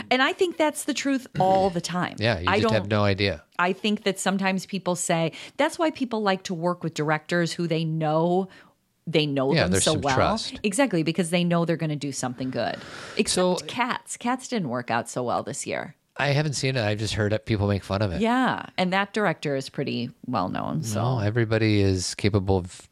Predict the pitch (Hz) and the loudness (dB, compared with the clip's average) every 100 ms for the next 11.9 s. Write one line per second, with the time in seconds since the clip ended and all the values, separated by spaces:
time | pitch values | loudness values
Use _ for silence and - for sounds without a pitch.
0 | - 98 98 113 95 87 95 120 76 95 | -4 2 2 2 -2 0 0 0 -2 -4
1 | 160 147 135 110 90 - 92 101 90 - | -4 -2 -4 -4 -6 -2 -2 0 -4 -2
2 | 85 95 98 95 90 - _ _ - 92 | -2 2 2 0 -4 -14 _ _ -2 2
3 | 101 95 85 _ _ - 85 101 123 78 | 2 -2 -8 _ _ -8 0 2 2 -2
4 | - 277 180 143 143 147 131 131 120 117 | -4 -4 0 2 2 0 -2 -2 -2 0
5 | 117 208 95 - 170 - - 127 117 - | 4 6 4 0 -4 -4 -4 -4 -4 -6
6 | 98 - - - - - - - 92 92 | -8 -6 -8 -8 -14 -20 -4 2 4 4
7 | 107 - - 131 104 85 95 85 85 80 | 2 -2 -4 0 0 2 2 2 -4 -2
8 | 107 92 190 160 73 208 214 208 165 156 | 0 2 0 2 0 -2 -2 -2 -4 -4
9 | 139 87 - - 156 98 - - - 175 | -6 -8 -8 -8 -4 -4 -4 -6 -2 -2
10 | - - - - 175 185 160 - - 175 | -4 -12 -14 -8 0 2 2 -2 2 4
11 | 180 170 139 123 117 101 85 76 | 6 4 2 0 0 2 0 -4